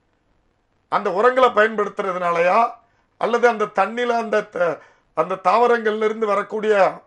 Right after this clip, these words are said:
ஆ, மகரந்த துகள்கள் நமக்கு ஒத்துக்கிடலையா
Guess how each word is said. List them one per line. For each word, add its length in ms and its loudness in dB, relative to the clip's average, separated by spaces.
ஆ, 680 2
மகரந்த 420 4
துகள்கள் 460 0
நமக்கு 320 -6
ஒத்துக்கிடலையா 760 0